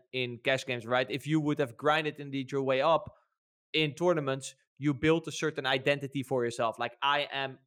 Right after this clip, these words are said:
a tournament crusher." And then no matter if a downswing hits, you have something to fall back on. "No, crushing tournaments, that's what I do." Whereas if you did not put in that sample i-, those years before, like you did in cash, then if, you know, things don't go that well, even though rationally speaking, you know, you know, you make better plays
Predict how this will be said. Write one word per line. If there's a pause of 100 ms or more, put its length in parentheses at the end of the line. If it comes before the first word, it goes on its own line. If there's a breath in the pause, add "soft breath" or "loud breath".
a
tournament
crusher." (320 soft breath)
And
then
no
matter
if
a
downswing
hits,
you
have
something
to
fall
back
on.
"No, (320)
crushing
tournaments,
that's
what
I
do." (540 soft breath)
Whereas
if
you
did
not
put
in
that
sample (380)
i-, (160)
those
years
before,
like
you
did
in
cash,
then
if, (340)
you
know,
things
don't
go
that
well,
even
though
rationally
speaking,
you
know,
you
know,
you
make
better
plays